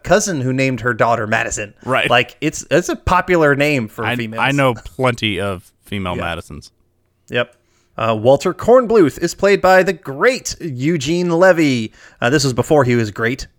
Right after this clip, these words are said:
Speaker 1: Um, I mean, <laughs> he's, okay, I saw him how long. I, I completely forgot Eugene Levy was in this film.
Speaker 2: Yeah, and man, did he look young.
Speaker 1: Oh, he's very young.
Speaker 2: And svelte. He looked,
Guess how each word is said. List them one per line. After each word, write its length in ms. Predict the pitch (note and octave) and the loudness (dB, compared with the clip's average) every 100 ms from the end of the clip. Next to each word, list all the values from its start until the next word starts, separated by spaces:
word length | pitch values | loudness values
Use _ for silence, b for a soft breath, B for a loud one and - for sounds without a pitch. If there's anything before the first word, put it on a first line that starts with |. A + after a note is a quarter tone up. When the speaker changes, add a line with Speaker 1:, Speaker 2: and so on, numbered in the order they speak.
| - | -4
Speaker 1:
Um, 420 | A#2+ A#2+ A#2 A2 | 0 2 0 -2
I 40 | A#2+ | -2
mean, 240 | A#2+ A2+ - - - | -2 -2 -4 -4 -4
<laughs> 220 | - - | -2 0
he's, 180 | F4 A#3 | 0 2
okay, 300 | E3+ E3+ D#3+ | 2 2 0
I 80 | |
saw 180 | - B3+ | 2 2
him 60 | A3 | 4
how 160 | D#3 | 4
long. 300 | C3 A#2+ C#3 - B | 2 2 0 -2 B
I, 160 | C#3 D3+ | -2 0
I 120 | E3+ | 0
completely 380 | G#3+ A3+ D#3+ A2+ | -2 -4 -4 -4
forgot 280 | A2 B2 A2+ | -2 -2 0
Eugene 300 | A#2 A2 A2 | -4 -6 -4
Levy 180 | A2 G#2+ | -4 -4
was 160 | G2+ | -8
in 80 | G#2 | -10
this 140 | G#2+ | -12
film. 240 | - G#2+ G#2 | -12 -12 -6
Speaker 2:
Yeah, 160 | A2+ A2 | -4 -4
and 220 | G#2+ A2 | -6 -4
man, 300 | D3 A3+ G#3 | 0 2 2
did 140 | B2+ | 0
he 180 | G#2+ C#3 | -2 0
look 240 | C3 C3 - | 2 0 -2
young. 420 | G2+ A#2+ A2 F#2 _ _ _ - | -2 0 -2 -6 _ _ _ -6
Speaker 1:
Oh, 120 | C3 | -2
he's 120 | B2+ | -2
very 380 | G#2 A#2 D3 C3+ | -2 2 4 2
young. 300 | A2+ G#2+ G#2+ A2 - | 0 -4 -6 -16 -14
Speaker 2:
And 100 | - | -10
svelte. 540 | - - D#3+ C#3+ - - - _ _ | -8 0 2 0 -4 -14 -20 _ _
He 100 | - | -2
looked, 180 | D3+ A2 | -2 -2